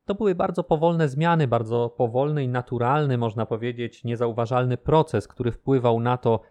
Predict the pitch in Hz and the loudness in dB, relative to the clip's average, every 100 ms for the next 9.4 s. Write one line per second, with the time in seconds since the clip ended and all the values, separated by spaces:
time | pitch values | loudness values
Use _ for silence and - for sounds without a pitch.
0 | - 120 113 - 110 107 113 117 107 110 | -10 -2 -2 -2 -4 -4 -4 -4 -2 -4
1 | - 107 113 110 107 110 110 113 131 151 | -8 -6 -2 -2 -2 -2 0 0 -2 -2
2 | 127 110 107 _ - 104 - 107 104 110 | 0 0 0 _ -4 -4 -4 -4 -4 -2
3 | 107 101 110 110 107 107 107 - 156 - | -4 -4 -2 -2 -2 -2 -4 -4 -6 -4
4 | 117 113 110 _ _ - - 110 110 110 | -2 -2 -4 _ _ -18 -10 -6 -2 0
5 | 107 107 113 107 107 120 120 113 117 101 | 0 0 -2 -2 0 2 2 2 -2 -4
6 | 104 - 101 92 98 - - 165 - - | -4 0 2 2 -2 -8 -4 -6 -6 -20
7 | - - - 131 131 123 120 - - 107 | -20 -18 -2 0 2 2 0 -8 -4 -4
8 | - 107 127 117 110 - 113 110 107 104 | -4 -4 -2 0 0 -2 -4 -4 -4 -4
9 | 120 117 110 | -4 0 -2